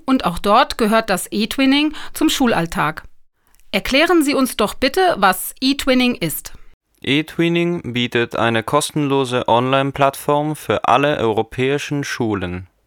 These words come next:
Speaker 2: Hier treffen sich Lehrer und Schüler aus verschiedenen Ländern zum Austausch. Man kann es sich wie ein internationales Klassenzimmer vorstellen.
Speaker 1: Eine europäische Lerngemeinschaft also?
Speaker 2: Richtig.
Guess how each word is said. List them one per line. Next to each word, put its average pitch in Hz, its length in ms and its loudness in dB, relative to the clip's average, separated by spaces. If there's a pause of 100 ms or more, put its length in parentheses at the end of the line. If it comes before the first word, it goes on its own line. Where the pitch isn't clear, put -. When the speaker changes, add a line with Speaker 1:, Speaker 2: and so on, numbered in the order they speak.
(340)
Speaker 2:
Hier 156 240 0
treffen 139 340 0
sich 127 200 -6
Lehrer 170 560 2
und 123 200 -2
Schüler 165 680 0
aus 110 260 0
verschiedenen 127 640 -2
Ländern 147 540 0
zum 147 300 -2
Austausch. 92 760 -2 (680)
Man 127 240 -2
kann 156 240 0
es 170 180 -4
sich 160 480 -6
wie 127 180 0
ein 117 220 -2
internationales 131 1160 -2
Klassenzimmer 127 680 -2
vorstellen. 92 800 -4 (480)
Speaker 1:
Eine 208 260 0
europäische 208 560 0
Lerngemeinschaft 226 800 2
also? 180 460 -2 (320)
Speaker 2:
Richtig. 92 520 -4